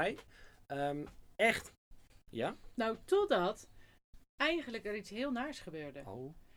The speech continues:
Speaker 2: Nou, die wijnmaker, of ik weet niet precies wie, dus nu zeg ik het waarschijnlijk weer verkeerd, maar, ehm, iemand van Louis Roederer, oh, de C E O, de C E O, die dacht toch van, "Ja,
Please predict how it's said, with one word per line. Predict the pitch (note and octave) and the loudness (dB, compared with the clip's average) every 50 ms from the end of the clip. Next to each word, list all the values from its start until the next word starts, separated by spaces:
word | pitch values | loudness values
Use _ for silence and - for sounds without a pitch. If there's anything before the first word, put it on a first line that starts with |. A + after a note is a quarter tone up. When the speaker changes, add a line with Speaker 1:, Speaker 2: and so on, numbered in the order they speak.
| - - - | -20 -10 -4
Speaker 2:
Nou, | - A3 G#3+ G3+ G#3+ B3 - | 0 2 2 2 2 0 -4
die | G#3 G3 A#3+ A#3+ B3 A#3+ G3 | -4 -2 0 0 0 0 0
wijnmaker, | G3+ A3+ C4+ D#4+ F4 D#4 B3 A3 G#3+ G#3 - G#3 A3 A3 | 0 0 2 2 2 2 2 0 0 -2 -4 -4 -4 -4
of | A3+ - G3 | -4 -6 -6
ik | F3+ | -4
weet | A3 A#3+ - A#3 | -2 -2 -2 -2
niet | A#3 - | -4 -6
precies | - - - A3+ G#3 F3+ - | -6 -8 -8 -10 -10 -10 -8
wie, | - F#3 G3 G#3+ A3+ - | -6 -6 -6 -6 -8 -10
dus | - G3 F3 F3+ - - | -12 -12 -12 -12 -14 -12
nu | F#3 F#3+ F#3 | -10 -8 -6
zeg | - F#3+ F3+ | -6 -6 -8
ik | - - | -8 -10
het | G3+ - | -12 -12
waarschijnlijk | - E3+ E3+ F#3 - - G3+ F#3+ F#3 - | -10 -8 -8 -8 -6 -6 -6 -6 -6 -8
weer | F3+ E3+ | -10 -12
verkeerd, | - - F#3 F#3+ G#3+ C4 C4 - | -8 -4 -4 -2 -2 -4 -6 -4
maar, | G3 F#3 F#3 F#3+ F#3 - - - - - - - - - - - - - | -2 -2 0 0 -2 -4 -4 -6 -10 -12 -14 -16 -16 -18 -16 -14 -8 -2
ehm, | - A3+ A3 A3 A3 A3 A3 A3 A3 A3 A3 A3 G#3+ - - - - - - - - - - - - - - _ - | 0 2 2 2 2 0 0 0 0 0 -2 -4 -6 -8 -14 -16 -16 -16 -16 -16 -18 -20 -20 -20 -20 -20 -20 _ -2
iemand | C#4+ D4+ D#4 D#4 D4+ D4+ D#4 D#4 - | 0 2 4 4 4 4 2 0 -2
van | - - - C4 B3+ B3+ B3+ B3+ B3+ B3+ B3+ - - - - - - - - - | -2 0 4 6 6 6 6 4 2 0 -2 -6 -12 -18 -20 -20 -20 -20 -16 -12
Louis | B3 A3+ A#3+ A#3+ A#3 A#3 A#3 A#3 A3+ A3+ A3+ - - | -6 -2 -2 0 0 0 0 0 -2 -4 -4 -6 -8
Roederer, | - - G3+ A3 A#3+ G#3 G#3+ G#3 G3+ F#3+ G3 G3 G3+ G#3 A3+ C#4+ F4+ F#4+ F#4+ F#4+ F#4+ - - | -8 -6 -4 -4 -4 -2 -2 -2 -2 -2 -2 -2 -2 0 0 0 0 0 -2 -4 -6 -10 4
oh, | - D4 D4+ | 6 6 6
de | C4+ - - | 6 4 0
C | |
E | C#4+ C4 A#3 G#3+ F#3+ G3 | 0 2 4 4 4 4
O, | A3 D#4+ - - - - | 4 2 -2 -8 -14 -14
de | - A#3+ | -12 -10
C | - - | -8 -6
E | A3+ F#3 D#3+ C#3+ | -4 -4 -4 -6
O, | - - - _ - - - - - - - - - - | -8 -14 -20 _ -14 -12 -12 -12 -12 -14 -18 -20 -20 -10
die | E3+ E3+ C4 D4 D#4 D#4+ D#4+ D#4+ D#4+ D#4+ C#4+ | 0 2 4 6 6 6 6 4 4 2 2
dacht | A3 D4 C#4+ - - | 0 0 -2 -2 -2
toch | - D#4+ D4 - | -4 -4 -4 -4
van, | - D4 C4+ | -4 -2 -2
"Ja, | C#4 C#4 D4 D4+ D4+ D4+ D4+ D4+ D4+ D4+ D4+ D4+ D4+ D4 D4 D4 C#4+ C#4+ - | 0 0 0 0 -2 -2 -4 -4 -4 -4 -4 -4 -4 -4 -4 -4 -6 -6 -8